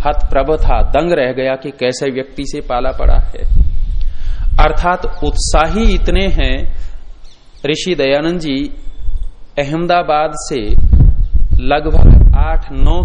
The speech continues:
किलोमीटर एक गांव है कतर। कतर अरब में एक देश का भी नाम है शायद,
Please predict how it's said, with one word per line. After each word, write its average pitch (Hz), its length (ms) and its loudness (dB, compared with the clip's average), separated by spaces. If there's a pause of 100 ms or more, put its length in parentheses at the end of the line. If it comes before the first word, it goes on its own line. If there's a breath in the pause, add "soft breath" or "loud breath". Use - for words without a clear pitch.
किलोमीटर - 680 2
एक 143 140 0
गांव 131 520 2
है - 180 4
कतर। - 720 0 (1000 loud breath)
कतर 170 400 0
अरब - 760 2 (280)
में 147 220 0 (180)
एक 156 200 -8
देश 135 280 -4 (120)
का 143 100 0
भी 147 160 -4
नाम 151 280 -6
है 139 140 -8
शायद, 156 380 -4